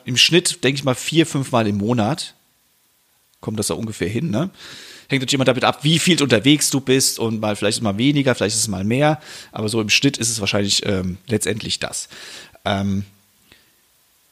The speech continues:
diese immense Followerzahl, gab's da eine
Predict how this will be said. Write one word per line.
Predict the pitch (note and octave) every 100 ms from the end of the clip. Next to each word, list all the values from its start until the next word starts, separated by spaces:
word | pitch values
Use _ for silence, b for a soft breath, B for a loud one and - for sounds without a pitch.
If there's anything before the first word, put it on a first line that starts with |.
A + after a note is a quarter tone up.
| _ _ _ _ _ _ -
diese | C#3 D3+
immense | C3+ C3+ D#3+ A#3+ G#3+
Followerzahl, | - - G3 G#3 B2 F2 - - - C2 D#2 -
gab's | A#2 - -
da | - D3 G3+ -
eine | C#3+ C#3+ C#3+ B2+ B2